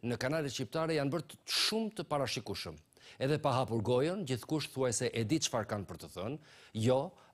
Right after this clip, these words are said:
ata janë ftuar për të bërë skandal, për të bërë sherr me njëri tjetrin dhe për të tërhequr vëmendjen që prodhon klikime, dhe klikimet janë para për pronarët. Ata që juve ju duken burime informacioni janë njerëzit më të painformuar në vend.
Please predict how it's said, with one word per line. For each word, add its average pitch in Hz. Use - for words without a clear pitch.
ata 135
janë 131
ftuar 131
për 110
të 85
bërë 117
skandal, 110
për 117
të 123
bërë 110
sherr 120
me 143
njëri 147
tjetrin 180
dhe 147
për 131
të 120
tërhequr 165
vëmendjen 139
që 117
prodhon 117
klikime, 135
dhe 107
klikimet 113
janë 104
para 90
për 87
pronarët. 95
Ata 147
që 127
juve 175
ju 139
duken 143
burime 143
informacioni 120
janë 127
njerëzit 156
më 185
të 185
painformuar 123
në 123
vend. 80